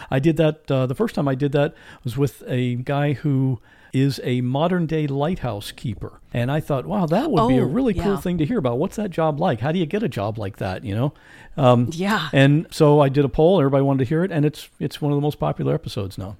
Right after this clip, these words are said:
Speaker 2: Wow. There's so many. I just haven't had a chance to get through 'em. But trust me, I will.
Speaker 1: Mm-hmm.
Speaker 2: <laughs> The guy that you interviewed that preps people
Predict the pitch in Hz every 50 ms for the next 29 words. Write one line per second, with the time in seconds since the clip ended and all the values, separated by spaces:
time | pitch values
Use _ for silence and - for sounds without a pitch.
0 | _ _ 151 143 170 160 156 160 143 131 139 - - 196 208 233 226 - - 294
1 | 262 254 262 254 196 - - 180 180 - - - 208 202 185 202 202 165 - 165
2 | - 190 175 - - 170 - - - - 165 151 143 - _ - - _ - 190
3 | 190 - - 208 240 - - - 190 160 147 - _ - 180 196 190 196 202 202
4 | 170 139 143 _ - 170 160 156 180 202 185 - - - - - - 196 247 247
5 | 208 196 196 247 233 254 277 294 311 330 349 330 - 320 - - - 240 233 -
6 | - 196 196 - 208 196 190 185 175 165 156 151 147 147 - - _ _ 180 160
7 | 180 180 - - - - - 220 214 214 - - - - _ - 214 196 - 190
8 | 175 170 170 170 175 202